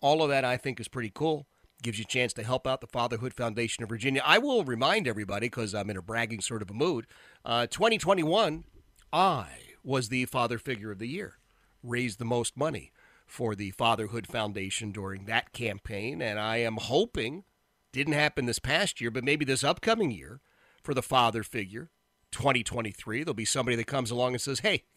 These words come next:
<laughs> guess what, cats? What was it, twenty-five grand? Here, hold my beer. I'm gonna double that." And it will be my great honor to acknowledge in front of everyone that I'm no longer the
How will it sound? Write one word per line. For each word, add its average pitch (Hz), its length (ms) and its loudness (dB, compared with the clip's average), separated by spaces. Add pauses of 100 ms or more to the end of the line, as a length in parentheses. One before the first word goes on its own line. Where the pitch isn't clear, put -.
<laughs> 180 400 6 (340)
guess 240 200 4
what, 143 240 4
cats? 113 320 2
What 170 80 6
was 123 100 2
it, 107 140 -8
twenty-five 190 420 8
grand? 240 360 8 (880)
Here, 147 360 2
hold 160 600 6 (140)
my 123 480 2 (160)
beer. 110 340 -2
I'm 135 140 4
gonna 147 160 6
double 117 380 4
that." - 260 -14 (460)
And 131 240 4
it 147 200 4
will 139 140 -2
be 131 220 0
my 123 460 2 (180)
great 143 520 2
honor 160 340 8 (540)
to 113 460 -4 (1120)
acknowledge 147 560 6
in 147 80 -2
front 151 180 4
of 139 80 2
everyone 120 360 2
that 110 100 0
I'm 113 120 2
no 123 140 2
longer 120 340 2
the 113 220 -4